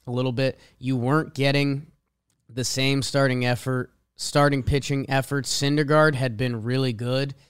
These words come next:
His numbers are starting to slide. Some of the,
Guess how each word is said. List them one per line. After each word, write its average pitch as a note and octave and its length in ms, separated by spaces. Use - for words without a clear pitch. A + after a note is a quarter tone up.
His C3+ 400
numbers C#3 720
are - 120
starting B2 400
to A#2 120
slide. B2+ 800
Some C#3 260
of C3+ 60
the, B2+ 380